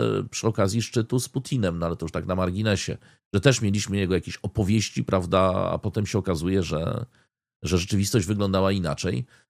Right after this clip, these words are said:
W każdym razie tutaj analitycy twierdzą, że sz-, rezultatem jest ten szczyt, który ilustruje rosnące zaufanie Chin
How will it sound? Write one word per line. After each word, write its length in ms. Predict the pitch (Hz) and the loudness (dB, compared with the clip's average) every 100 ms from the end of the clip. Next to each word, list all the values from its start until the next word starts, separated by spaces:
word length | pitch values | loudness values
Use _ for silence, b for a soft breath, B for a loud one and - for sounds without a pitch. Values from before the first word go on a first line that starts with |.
| _ _ _ 95 | _ _ _ -4
W 80 | |
każdym 320 | - 170 190 151 | 2 4 4 4
razie 380 | 156 143 147 | 4 6 4
tutaj 220 | 127 143 147 | 4 4 6
analitycy 500 | 135 123 127 127 135 | 6 4 2 2 2
twierdzą, 460 | - 131 127 135 | 4 4 4 4
że 120 | 120 | 6
sz-, 440 | 113 95 - 120 113 | 4 4 2 6 6
rezultatem 600 | 120 110 101 117 139 120 | 6 4 4 2 4 2
jest 160 | 101 | 2
ten 140 | 117 95 | 0 0
szczyt, 260 | - 117 | 2 0
który 220 | - 113 107 | 2 4 4
ilustruje 460 | 98 - 117 120 | 2 0 4 4
rosnące 480 | 98 - 107 120 110 | 4 2 0 2 2
zaufanie 540 | 85 107 92 104 110 | 2 2 2 2 0
Chin 400 | 80 - 113 104 | -2 -2 -2 -2